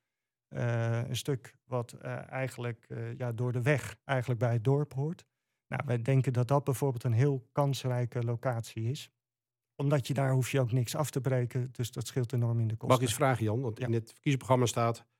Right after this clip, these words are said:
Speaker 2: eh, "Wij bouwen niet in de polders." Nou
Speaker 1: Ja.
Speaker 2: is, ehm, Achter het Hofje v-, qua bestemmingsplan is een polder.
Speaker 1: Ja.
Speaker 2: Is het altijd ook zo geweest. Dat vindt de provincie ook.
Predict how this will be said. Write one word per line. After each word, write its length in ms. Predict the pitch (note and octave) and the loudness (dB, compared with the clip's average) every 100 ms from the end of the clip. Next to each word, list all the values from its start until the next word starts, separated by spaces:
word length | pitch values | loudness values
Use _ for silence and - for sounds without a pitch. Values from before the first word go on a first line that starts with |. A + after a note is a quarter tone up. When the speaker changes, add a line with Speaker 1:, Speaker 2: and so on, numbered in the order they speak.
| _ _ _ | _ _ _
Speaker 2:
eh, 280 | A2 A2 A2 A2 | -2 0 0 4
"Wij 180 | C3 | 6
bouwen 340 | A#2 C3+ C3 A#2+ | 8 8 10 10
niet 160 | D3+ | 8
in 140 | E3 B2 | 6 4
de 60 | |
polders." 640 | A#2+ D3+ B2 C#3 E3+ - - _ _ _ _ _ _ - | 6 6 6 4 0 -8 -16 _ _ _ _ _ _ 0
Nou 140 | G#2 | 0
Speaker 1:
Ja. 60 | C#3+ | 6
Speaker 2:
is, 340 | D#3 - - - | 6 6 2 -8
ehm, 420 | - A2 A2 G#2+ G#2+ - _ _ _ _ | -4 0 0 2 0 -4 _ _ _ _
Achter 260 | - C#3+ C3+ | 2 4 4
het 100 | A2 | 4
Hofje 400 | C#3 B2+ B2 A2+ | 4 4 2 0
v-, 100 | - - _ _ _ _ _ _ | -2 -12 _ _ _ _ _ _
qua 140 | B2+ A2+ | 0 2
bestemmingsplan 500 | - D#3 B2+ A#2 A2+ | 4 6 6 4 4
is 140 | F#3+ | 6
een 120 | B2 A2+ | 6 6
polder. 440 | C3 D3 E3+ G#3 - _ _ _ _ | 6 6 2 0 -10 _ _ _ _
Speaker 1:
Ja. 120 | - C#3 | -8 0
Speaker 2:
Is 120 | A2+ | 2
het 80 | C3 | 2
altijd 200 | A2 B2 | 0 2
ook 140 | A2 | 2
zo 200 | C3 A2 | 4 4
geweest. 480 | G2+ G2+ C#3 - A2+ | 2 2 0 -2 -2
Dat 160 | A2 | 2
vindt 140 | - A#2+ | 4 4
de 60 | G#2+ | 2
provincie 460 | G#2+ A#2+ C3 D3+ | 4 4 6 4
ook. 240 | C3 D#3+ | 2 0